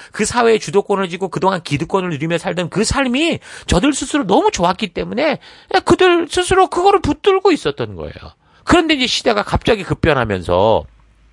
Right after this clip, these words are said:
이들은 지금, 예, 그런, 예, 과거의 영광으로부터 완전히 떨어져 노예가 됐는데, 그러니까 결국 그 과거의 영광을 되찾기 위해서 지금 하나님이 필요한 거지.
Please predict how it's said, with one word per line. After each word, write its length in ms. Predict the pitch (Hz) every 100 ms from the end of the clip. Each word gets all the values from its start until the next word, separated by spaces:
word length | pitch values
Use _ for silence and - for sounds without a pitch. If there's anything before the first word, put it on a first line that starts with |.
| _ _ - - -
이들은 260 | 143 151 143
지금, 380 | - 131 262 330 - - -
예, 120 | 120
그런, 340 | 117 147 135 117 - -
예, 200 | 107 98
과거의 420 | - 131 135 135
영광으로부터 800 | 117 123 123 113 110 180 220 160
완전히 280 | 107 110 117
떨어져 300 | - 170 151
노예가 380 | 107 123 196 156
됐는데, 800 | 117 95 90 82 90 120 113 87 - - - -
그러니까 240 | 311 330 -
결국 400 | 277 240 262 -
그 80 | -
과거의 460 | 127 151 196 220
영광을 420 | 107 107 135 175
되찾기 600 | 214 151 165 330 330 427
위해서 200 | 302 233
지금 200 | 247 180
하나님이 420 | 190 269 254 208 143
필요한 400 | - 180 175 117
거지. 600 | 90 - 104 131 98